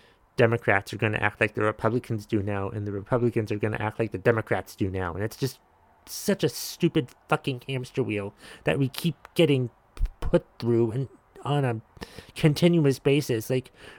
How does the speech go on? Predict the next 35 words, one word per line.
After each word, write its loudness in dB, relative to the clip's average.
we, 2
we're 0
supposed 0
to, 4
you 2
know, 2
um, 2
you 0
know, 2
either 4
hate 2
the -8
president 2
or 4
love 4
the 2
president 0
and -2
hate -2
that 0
people 0
hate 0
our 4
choice -4
for -4
president. -4
And -2
it's -6
just, -8
who 2
fucking 0
cares 4
who -6
the -4
fucking -2